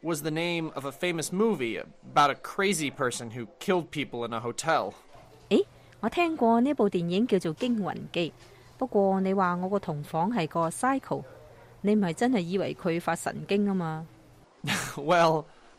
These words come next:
Speaker 1: I guess she isn't crazy. Usually, we just call someone with strange behavior and a bad, unpredictable temper a psycho.
Speaker 2: Bad,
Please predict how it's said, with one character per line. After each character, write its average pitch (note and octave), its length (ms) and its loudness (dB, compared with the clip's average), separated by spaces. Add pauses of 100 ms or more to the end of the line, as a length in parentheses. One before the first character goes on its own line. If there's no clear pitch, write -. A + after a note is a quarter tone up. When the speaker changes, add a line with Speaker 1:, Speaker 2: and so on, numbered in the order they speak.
Speaker 1:
I C#3+ 160 6
guess D#3 420 4
she C#3 340 0
isn't G#2+ 220 -6
crazy. G2 560 -6 (560)
Usually, E3+ 880 0
we D3+ 160 -2
just D#3+ 240 -2
call D#3+ 200 -4
someone D3+ 600 -2
with B2+ 160 -10
strange D3+ 640 -4
behavior C#3+ 680 -6 (180)
and B2+ 140 -6
a - 20 -4
bad, C3+ 460 0 (100)
unpredictable C#3 800 -6 (100)
temper E3 440 -6 (400)
a C3 40 -2
psycho. - 440 -2 (840)
Speaker 2:
Bad, C4 280 4